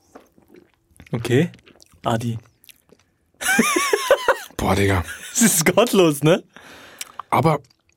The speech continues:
Speaker 2: ja, das ist extrem süß. Aber irgendwie, es geht.
Speaker 1: Das geht noch.
Speaker 2: Ich find's, ohne, ohne, ohne Frisante ist es irgendwie süßer. Aber es klebt wieder so an den Zähnen am Schluss. Ich find, man hat so im ganzen Mund so ein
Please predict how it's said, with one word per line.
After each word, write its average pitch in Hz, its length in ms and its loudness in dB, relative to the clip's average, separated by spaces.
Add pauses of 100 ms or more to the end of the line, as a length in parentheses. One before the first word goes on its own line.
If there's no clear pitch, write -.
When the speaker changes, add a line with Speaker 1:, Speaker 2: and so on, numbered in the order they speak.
(100)
Speaker 2:
ja, - 140 0
das - 120 -2
ist - 80 0
extrem 127 380 2
süß. 113 220 2
Aber 117 160 2
irgendwie, 208 260 6
es - 220 0
geht. 147 420 4
Speaker 1:
Das 175 200 0
geht 147 200 4
noch. 120 280 2
Speaker 2:
Ich - 100 0
find's, 185 240 2
ohne, 170 220 6
ohne, 165 260 6
ohne 151 200 6
Frisante 127 680 4
ist 143 200 4
es 123 80 0
irgendwie 143 260 6
süßer. 120 420 4 (560)
Aber 101 120 -2
es 101 100 -4
klebt 151 200 0
wieder 131 220 4
so 117 120 4
an 113 60 4
den 107 140 2
Zähnen 143 280 4
am 104 80 0
Schluss. 101 320 0 (280)
Ich - 100 -4
find, 127 140 4
man 120 100 4
hat 123 80 0
so 127 80 2
im 117 60 2
ganzen 143 280 2
Mund 147 140 4
so 135 120 4
ein 113 200 4